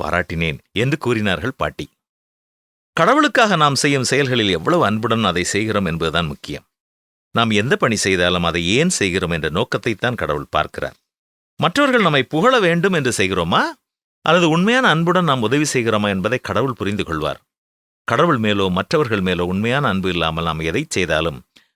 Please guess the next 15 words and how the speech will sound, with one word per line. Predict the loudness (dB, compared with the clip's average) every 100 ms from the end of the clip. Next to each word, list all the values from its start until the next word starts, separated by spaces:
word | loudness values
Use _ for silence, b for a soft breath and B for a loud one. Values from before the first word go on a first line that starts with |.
| -6
அதே | 0 0
காரியத்தை | 0 -2 -2 -4 -4 -6 -6 -8
மற்றும் | -4 -4 -2 -2
ஒருவர் | 0 -2
செய்யும் | -4 -4 -2 -2
பொழுது | -2 -2 -6 -8
நமக்கு | -4 -2 -2 -2 -4
உள்ளத்தில் | -2 -2 -2 -2
எழும்புகிற | -2 -4 -4 -4
வேதனைக்கு | -2 -2 -2 -4 -6
காரணம் | -4 -2 -2 -4 -8 _
பொறாமை | -6 -4 -2 -4
இருக்கிறது | -4 -6 -4 -4 -4
என்பதுதான் | -2 -2 -2 -4
பொருள். | -2 -4 -4